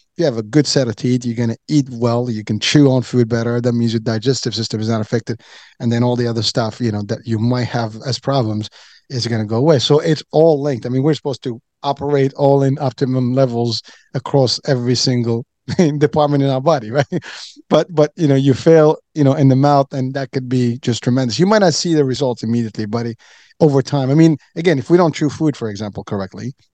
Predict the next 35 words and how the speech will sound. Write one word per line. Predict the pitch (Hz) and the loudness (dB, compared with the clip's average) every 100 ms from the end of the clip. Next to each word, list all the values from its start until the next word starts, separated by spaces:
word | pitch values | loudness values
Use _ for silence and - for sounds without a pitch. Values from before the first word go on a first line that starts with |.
| _ _ _ | _ _ _
you | 175 | 2
know, | 160 | 2
it | 175 156 | 2 2
does | 175 165 143 - | 4 4 0 -2
impact | 147 135 131 - | 0 0 -2 -4
your | 127 | -6
digestive | 120 117 123 107 110 | -4 -6 -6 -8 -10
sys-, | - 113 117 | -8 -8 -6
system | - 113 - 104 | -8 -6 -6 -4
big | 117 - | -6 -6
time. | 120 113 113 | -6 -6 -8
And | 110 | -8
then, | 110 110 _ - _ - | -10 -10 _ -20 _ -2
then | 147 | 4
you | 151 | 4
have | 143 | 4
other | 139 160 135 | 2 0 0
problems | - 98 98 95 | -6 -10 -12 -16
now. | - - _ _ - | -18 -20 _ _ -14
Uh, | 117 117 | -12 -10
and | 143 131 | -6 -2
then | 139 131 135 | 0 2 0
that's | 135 120 | 0 -2
a | |
whole | 104 160 151 | 0 2 4
expensive | 127 - 120 110 117 - | 2 -2 -6 -4 -6 -6
cost | - 107 - | -6 -4 -4
that | 117 - | -8 -4
can, | 113 117 | -4 -2
that | 120 113 | -4 -2
can | 117 117 135 | -4 -2 -2
become | 120 117 107 104 | -2 -2 -2 -2
later | 107 104 | -2 -4
on. | 104 107 | -4 -4
So, | - 147 | -4 -4